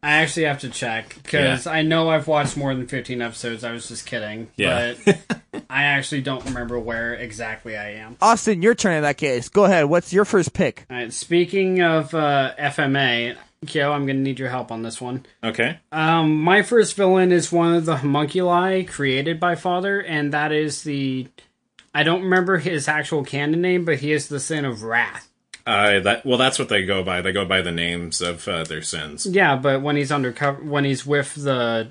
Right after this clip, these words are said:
Speaker 1: alchemist, what's he go by?
Speaker 2: Uh, he is the, spoilers again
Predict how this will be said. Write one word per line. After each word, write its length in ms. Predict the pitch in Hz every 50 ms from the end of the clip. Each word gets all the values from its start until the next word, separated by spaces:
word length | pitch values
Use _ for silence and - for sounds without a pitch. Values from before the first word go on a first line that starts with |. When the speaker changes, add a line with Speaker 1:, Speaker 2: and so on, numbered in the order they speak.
| - -
Speaker 1:
alchemist, 560 | 151 139 143 143 - 127 120 117 113 - -
what's 160 | 131 120 -
he 60 | 123
go 160 | 113 117 123
by? 280 | 120 113 104 101 101 101 _ _ -
Speaker 2:
Uh, 260 | 120 117 120 110 104
he 420 | 95 - - 120 117 117 120 120 -
is 600 | - 120 120 117 110 113 113 113 113 107 - - -
the, 540 | 98 101 101 98 92 92 90 87 87 90 _ _ _ _ -
spoilers 580 | - - - 92 87 82 80 80 82 80 - -
again 380 | - 87 80 82 80 76 82